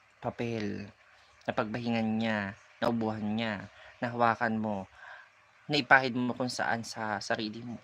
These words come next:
pwede po kayong mahawa kapag mai-, mahina po yung, mahina or malakas, pero mas prone po yung mahina yung immunity ng katawan, mas prone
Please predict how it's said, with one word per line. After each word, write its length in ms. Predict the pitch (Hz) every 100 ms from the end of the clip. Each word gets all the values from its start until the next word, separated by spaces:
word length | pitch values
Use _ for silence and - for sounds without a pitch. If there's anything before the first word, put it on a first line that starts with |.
| -
pwede 240 | 143 143
po 160 | 131 123
kayong 300 | 135 127 127
mahawa 580 | 120 120 78 71 127
kapag 320 | - 127 127 120
mai-, 320 | 127 127 120 - - - -
mahina 400 | 139 143 135 127
po 260 | - 117 110 -
yung, 560 | 113 117 117 113 113 - - - - - -
mahina 240 | 156 196
or 160 | 160 143
malakas, 640 | 147 120 104 104 127 127
pero 320 | - 135 127 120
mas 240 | 135 131
prone 380 | - 139 131 135
po 160 | - 139
yung 240 | 123 120
mahina 640 | 120 113 120 123 117 110 - - - - - - -
yung 400 | 127 131 131 127 - - - - - -
immunity 640 | 135 139 135 131 123 - 117
ng 160 | 120 117
katawan, 480 | 120 - 110 107 107
mas 240 | 117 -
prone 240 | - 117